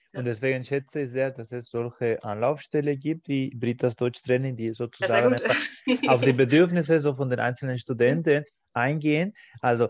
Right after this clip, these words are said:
Speaker 1: Mhm.
Speaker 2: das mache ich in meinem sehr reduzierten Umfang so, dass ich versuche, okay, was ist das Anliegen von diesem Studenten, was, was erzählt er oder sie?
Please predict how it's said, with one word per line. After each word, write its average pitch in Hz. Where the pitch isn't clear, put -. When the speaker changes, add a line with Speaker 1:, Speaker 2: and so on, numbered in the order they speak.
Speaker 1:
Mhm. 220
Speaker 2:
das 123
mache 135
ich 131
in 131
meinem 127
sehr 127
reduzierten 120
Umfang 143
so, 147
dass 127
ich 131
versuche, 139
okay, 123
was 117
ist 120
das 113
Anliegen 113
von 117
diesem 113
Studenten, 117
was, 110
was 113
erzählt 131
er 117
oder 101
sie? 123